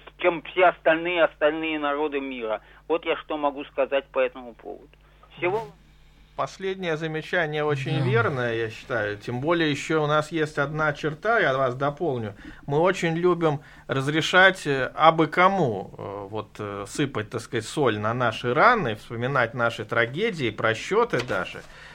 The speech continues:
Speaker 2: Вот. И это вот совершенно, мне кажется, недопустимо, когда, э, у нас, э, иногда есть такие передачи, ко-, о которых, я думаю, вы тоже слышали и видели,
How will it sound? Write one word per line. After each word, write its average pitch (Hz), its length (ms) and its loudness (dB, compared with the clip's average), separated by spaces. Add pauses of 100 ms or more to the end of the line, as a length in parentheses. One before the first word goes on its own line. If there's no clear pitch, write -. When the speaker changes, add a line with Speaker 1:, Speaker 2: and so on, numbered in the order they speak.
(180)
Speaker 2:
Вот. 113 320 -4
И 117 60 0
это 190 220 2
вот 190 160 4
совершенно, 185 420 2
мне 127 180 0
кажется, 110 380 2
недопустимо, 107 960 -6
когда, 110 460 -2 (480)
э, 104 340 -10
у 104 60 -6
нас, 117 380 0
э, 104 480 -8
иногда 117 380 2
есть 120 220 2
такие 113 360 0
передачи, 143 640 4
ко-, - 160 -4
о 113 240 -2
которых, 120 340 -2
я 120 100 -2
думаю, 117 280 -2
вы 131 80 -4
тоже 113 260 -2
слышали 120 540 -4
и 104 160 -6
видели, 120 560 -2